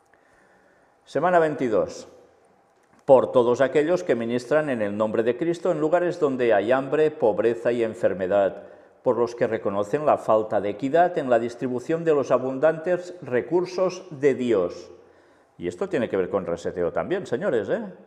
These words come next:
No lo olvidéis, la distribución de los abundantes recursos de Dios en el planeta,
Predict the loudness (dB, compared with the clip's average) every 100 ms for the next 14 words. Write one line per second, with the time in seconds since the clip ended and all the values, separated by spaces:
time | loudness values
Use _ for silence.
0 | -6 0 2 2 2 0 -2 -6 -16 -14
1 | -4 -2 -2 -6 -6 -4 -4 -2 -2 0
2 | -2 0 2 2 2 -4 -4 -6 -6 -2
3 | 0 -2 0 -2 -4 -2 -2 0 0 0
4 | 0 0 0 -2